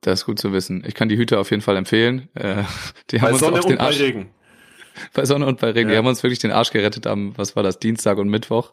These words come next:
Speaker 2: Ja.
Speaker 1: glaub ich, weil einfach die Sonne so gebrannt hat in München.
Speaker 2: Ja.
Speaker 1: Äh, und
Speaker 2: Und das war echt
Speaker 1: dafür
Speaker 2: dann
Speaker 1: ist
Speaker 2: ganz
Speaker 1: der
Speaker 2: cool.
Speaker 1: auf jeden Fall stabil.
Speaker 2: Weil die, äh, halt dann auch,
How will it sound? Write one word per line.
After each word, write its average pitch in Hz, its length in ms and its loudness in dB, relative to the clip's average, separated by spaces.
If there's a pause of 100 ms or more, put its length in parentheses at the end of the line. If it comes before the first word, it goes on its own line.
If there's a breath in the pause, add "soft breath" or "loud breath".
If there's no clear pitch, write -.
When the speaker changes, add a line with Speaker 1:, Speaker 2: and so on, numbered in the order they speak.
Speaker 2:
Ja. 98 240 -4 (160)
Speaker 1:
glaub 113 240 2
ich, 117 180 -2
weil 98 220 4
einfach 101 240 0
die 101 100 -2
Sonne 101 240 2
so 104 80 -2
gebrannt 98 340 -2
hat 98 120 0
in 98 80 -2
München. 107 400 0
Speaker 2:
Ja. 98 340 2
Speaker 1:
Äh, 98 60 -2
und 98 320 -8 (120)
Speaker 2:
Und 113 120 -6
das 147 100 4
war 151 140 2
echt 165 80 0
Speaker 1:
dafür 160 120 2
Speaker 2:
dann - 60 2
Speaker 1:
ist 147 40 0
Speaker 2:
ganz 147 80 -4
Speaker 1:
der - 100 2
Speaker 2:
cool. 180 120 2
Speaker 1:
auf 104 60 -4
jeden 101 120 -4
Fall 101 100 -2
stabil. 98 420 -6
Speaker 2:
Weil 123 180 2
die, 131 360 0
äh, 127 680 2
halt 131 180 -2
dann 139 120 2
auch, 143 340 -2